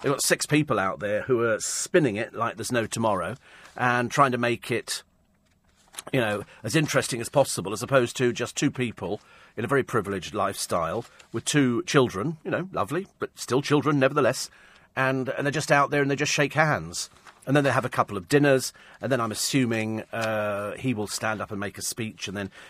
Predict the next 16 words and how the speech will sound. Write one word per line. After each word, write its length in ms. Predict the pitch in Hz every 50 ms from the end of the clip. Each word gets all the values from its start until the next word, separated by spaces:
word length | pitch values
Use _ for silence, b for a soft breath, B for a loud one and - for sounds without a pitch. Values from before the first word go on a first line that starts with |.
| B B
she'll 200 | - - 127 104
be 120 | 101 101
ferried 380 | - - - 113 107 104 95 107
off 100 | 101 -
somewhere 320 | - - 107 98 95 98
else 160 | 101 101 - -
to 60 | 98
do 100 | 98 101
a 60 | 98
speech. 340 | - - - 107 104 - -
And 100 | 143 170
it'll 120 | 180 220
be 120 | 196 196 180
a, 100 | 170 170 -
a 80 | -
fairly 500 | 160 - 214 202 196 185 175 165 156 147